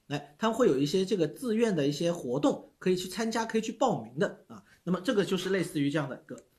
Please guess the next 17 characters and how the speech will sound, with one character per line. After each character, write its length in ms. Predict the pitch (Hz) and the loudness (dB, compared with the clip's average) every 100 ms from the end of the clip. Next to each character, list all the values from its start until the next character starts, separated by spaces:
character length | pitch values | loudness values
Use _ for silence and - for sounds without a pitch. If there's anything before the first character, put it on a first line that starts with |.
| - | -6
志 160 | 208 175 | 0 2
愿 180 | 143 | 2
者。 140 | - - - - - - _ | -2 -16 -20 -20 -18 -20 _
所 140 | - 262 | 4 4
以 60 | |
呢， 180 | 226 220 | 6 2
这 100 | 302 | 2
个 80 | 269 | 0
panel 320 | 202 277 262 | 0 -2 0
呢 180 | 220 196 | -2 2
由 100 | 190 | 4
两 260 | 170 113 143 | 4 2 4
类 160 | 226 | 4
人 180 | 143 165 | 4 0
组 160 | - - | -6 -16
成 160 | - 202 | -16 -16
啊。 240 | - - | -18 -20